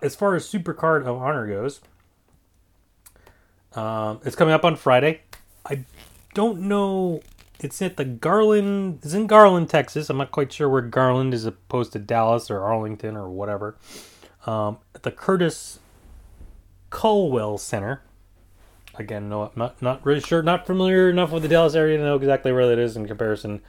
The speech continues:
to everywhere else. Um, now,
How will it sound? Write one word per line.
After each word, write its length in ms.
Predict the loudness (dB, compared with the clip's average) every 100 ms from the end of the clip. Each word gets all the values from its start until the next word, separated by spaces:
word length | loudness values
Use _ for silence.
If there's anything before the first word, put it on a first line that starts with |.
| -20 -20 _ _
to 440 | -12 -8 -6 -8 -10 -18 -20 -20 -10
everywhere 280 | -8 -6 -6
else. 200 | -6 -12 -20 -20 -2
Um, 520 | 4 6 6 4 -2 -12 -20 -20 -8
now, 540 | -2 2 2 4 2